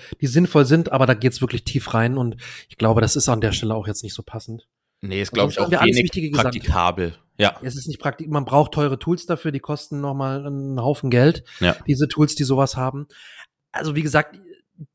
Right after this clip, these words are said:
Speaker 1: Ziel der Folge war, und das haben wir, glaub ich, sehr gut erreicht, dass man ein besseres Verständnis hat davon, was ein Backlink ausmacht,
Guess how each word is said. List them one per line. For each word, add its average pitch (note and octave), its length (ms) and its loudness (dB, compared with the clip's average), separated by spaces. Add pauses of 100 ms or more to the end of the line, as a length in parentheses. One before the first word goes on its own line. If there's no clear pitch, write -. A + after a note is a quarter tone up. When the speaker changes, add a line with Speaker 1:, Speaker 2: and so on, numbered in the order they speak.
(120)
Speaker 1:
Ziel F#3+ 260 0
der F#3 140 4
Folge D#3+ 340 0
war, C#3+ 140 2
und E3+ 80 0
das C#3 180 -4
haben D3 140 -2
wir, D#3 80 0
glaub C#3 180 2
ich, C3 120 -4
sehr D3+ 180 0
gut C#3+ 160 -2
erreicht, C3 340 0
dass C3+ 140 -4
man C3 100 0
ein B2+ 160 0
besseres C3 340 -2
Verständnis C#3 540 -2
hat C#3 140 -2
davon, B2+ 320 0
was A#2 180 -2
ein B2 80 -4
Backlink B2 340 -2
ausmacht, D3+ 580 -6